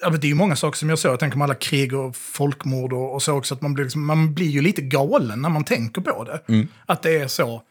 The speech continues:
Speaker 1: Någon borde ju sitta i fängelse för det här.
Speaker 2: Ja. Nej, alltså jag håller med. Det här är ju ett, eh, det är ju ett, vi har ju förstört en av, det är en sån här, det här sliten sägning. Man, man kan liksom inte backa sig in i framtiden och det tycker jag inte vi ska göra heller. Men vi hade världens bästa skolsystem på åttiotalet.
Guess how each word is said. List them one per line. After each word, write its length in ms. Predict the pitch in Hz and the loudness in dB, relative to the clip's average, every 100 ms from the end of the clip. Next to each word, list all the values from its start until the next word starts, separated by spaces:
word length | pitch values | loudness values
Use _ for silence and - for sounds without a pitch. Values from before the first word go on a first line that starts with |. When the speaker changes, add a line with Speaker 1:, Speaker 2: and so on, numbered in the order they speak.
| _ - | _ 4
Speaker 1:
Någon 380 | 190 185 123 131 | 6 6 4 0
borde 240 | 220 220 | 0 2
ju 60 | 151 | 2
sitta 260 | 214 - | 0 -2
i 20 | 123 | -6
fängelse 720 | - 175 302 175 98 110 135 | 0 0 2 0 -2 -4 -4
för 100 | 240 | 0
det 80 | 302 | 0
här. 200 | - - _ _ _ _ _ _ - | -2 -8 _ _ _ _ _ _ 2
Speaker 2:
Ja. 160 | 120 - _ _ - - - | 2 0 _ _ -16 -14 -12
Nej, 300 | - 143 147 | -2 0 2
alltså 200 | 120 - | 0 0
jag 120 | 95 | 0
håller 160 | 90 117 | 0 0
med. 180 | 180 107 | 0 2
Det 60 | |
här 160 | 110 98 | 2 2
är 60 | 113 | 0
ju 140 | 147 | 0
ett, 180 | - - | -2 -2
eh, 60 | 123 | 0
det 60 | |
är 160 | 127 123 | 2 2
ju 140 | 131 | 0
ett, 160 | 123 - | 0 -4
vi 340 | 107 110 120 | -6 -4 0
har 80 | 107 | 2
ju 80 | 107 | 2
förstört 480 | - - 151 120 135 | -2 0 2 2 0
en 100 | 131 | 0
av, 340 | 123 120 - - | 0 -2 -10 -2
det 80 | 131 | 4
är 80 | 127 | 4
en 80 | 110 | 2
sån 100 | 82 | -2
här, 440 | - - 95 113 | -6 -6 -2 0
det 80 | 110 | 2
här 120 | 101 | 2
sliten 460 | - - 98 - 92 | 0 2 2 2 0
sägning. 280 | 101 95 104 | 2 2 2
Man, 200 | 110 107 | 2 2
man 140 | 110 | 0
kan 100 | 113 | 2
liksom 200 | 107 110 | 2 0
inte 120 | 98 | 0
backa 440 | 92 104 - - 87 | 0 0 0 -2 2
sig 160 | 95 | 2
in 100 | 95 | 2
i 40 | 90 | 2
framtiden 640 | - 92 92 - 87 92 | 2 2 2 0 0 2
och 60 | 92 | 2
det 60 | 90 | 0
tycker 220 | 92 92 | 0 0
jag 60 | |
inte 100 | 90 | -2
vi 60 | 92 | -2
ska 120 | - | -2
göra 380 | 92 92 92 82 | 0 2 4 2
heller. 220 | 104 95 | 2 2
Men 140 | 95 98 | 0 0
vi 80 | |
hade 420 | 101 113 110 95 95 | 0 2 2 0 0
världens 480 | 107 95 95 95 | 2 2 0 0
bästa 280 | 101 92 - | 0 0 -2
skolsystem 680 | - 95 95 - 85 90 87 | -2 2 2 0 -2 -2 -2
på 160 | - 95 | 0 -2
åttiotalet. 640 | - 71 57 50 - - | -2 -6 -6 -6 -10 -14